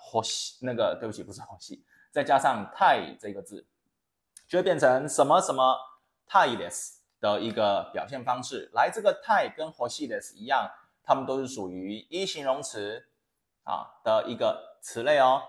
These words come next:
好，所以我们前面是动词没错，那我们的动词加上たい，ます形去ます加上たい的时候，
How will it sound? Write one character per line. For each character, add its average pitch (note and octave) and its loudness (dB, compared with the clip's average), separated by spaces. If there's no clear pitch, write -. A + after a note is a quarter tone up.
好， C3 6
所 F#3+ 0
以 D#3 2
我 C#3 0
们 D3 -4
前 F3+ -8
面 G3+ -4
是 G#3 -6
动 F#3+ 4
词 E3 -12
没 D#3 -10
错， E3 2
那 E3+ 2
我 D#3 4
们 C3 -8
的 C#3+ -6
动 F3 2
词 C3 -6
加 D#3+ -2
上 D#3 -4
た F#3 2
い， - 4
ま F3 2
す C#3+ -10
形 B2+ -12
去 F3+ -8
ま D#3+ 0
す D#3+ -10
加 D#3 -2
上 D3+ -6
た F3 0
い - -4
的 C3+ -4
时 - -10
候， D#3 0